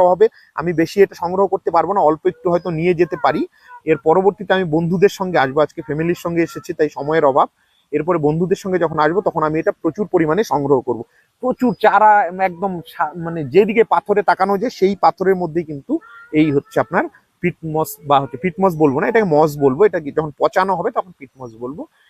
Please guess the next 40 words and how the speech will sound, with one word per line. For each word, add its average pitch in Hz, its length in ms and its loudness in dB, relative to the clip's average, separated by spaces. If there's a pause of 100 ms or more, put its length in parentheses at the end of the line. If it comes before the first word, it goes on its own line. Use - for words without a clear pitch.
(140)
এটা 139 160 2
আমি 170 120 0 (100)
সংগ্রহ 156 240 4 (120)
করব। 110 160 -6 (120)
মানে 156 120 -6 (140)
এত, - 140 -14 (160)
এটা 190 120 -2
কিন্তু 196 220 -4 (240)
অনেক 196 140 2 (140)
দামি, 175 320 0
কিন্তু 123 260 -10 (500)
কস্টলি, 175 440 0
প্রচণ্ড 208 320 -2 (100)
কস্টলি। 147 460 0
দেখবেন 151 260 -2
আপনারা 175 280 -6
ফ্লিপকার্টে 170 420 -2
বা 165 120 2
অ্যামাজনে 160 460 -2
দেখবেন 156 220 -6 (320)
প্রচণ্ড 214 280 0 (120)
কস্টলি, - 420 -2
অথচ 165 200 -2
আমরা 170 320 2
এটা, 175 140 -2
আমরা 151 200 0 (140)
যারা 147 200 2
শিলিগুড়িতে 165 560 -2
থাকি, - 220 -8 (360)
দার্জিলিং 147 440 0 (100)
পাহাড়ের 165 380 0
যে 151 80 0
কোনো 190 200 -2
জায়গাতে 151 340 2
কিন্তু 160 280 -12
খুব - 200 -20
সহজে 151 320 2
এটা 190 220 -2
পেয়ে 123 240 -2
যাই। 76 120 -10